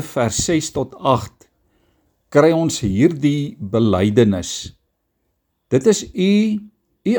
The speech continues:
alleen is die Here. U is die Here wat vir Abraham gekies het en sy naam Abraham gemaak het. U het met hom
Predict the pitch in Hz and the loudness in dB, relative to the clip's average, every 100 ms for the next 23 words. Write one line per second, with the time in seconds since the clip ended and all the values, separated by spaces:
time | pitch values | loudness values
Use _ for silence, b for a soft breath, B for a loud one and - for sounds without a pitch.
0 | 202 165 107 110 120 123 - - 123 156 | 2 2 2 4 4 2 -4 -8 -4 -2
1 | 113 92 92 90 85 _ _ _ _ _ | -2 -2 -4 -6 -10 _ _ _ _ _
2 | 127 147 - 151 101 107 151 127 110 - | -2 -2 0 0 2 4 4 2 -2 -4
3 | 131 - 113 131 151 151 139 - 127 - | -8 -4 0 0 2 0 0 -6 -12 -8
4 | 156 165 139 - _ _ _ _ _ _ | -6 -2 -4 -6 _ _ _ _ _ _
5 | - 113 120 - 127 98 92 107 120 120 | -2 0 2 2 2 2 2 2 0 -2
6 | - - 117 120 127 113 92 139 190 98 | -10 -2 2 2 2 0 0 2 2 0
7 | 78 _ _ - 131 107 92 92 - 87 | -6 _ _ -6 2 2 2 0 -4 -12
8 | _ _ _ _ - 226 233 202 147 139 | _ _ _ _ -2 -2 2 2 4 2
9 | 151 | 2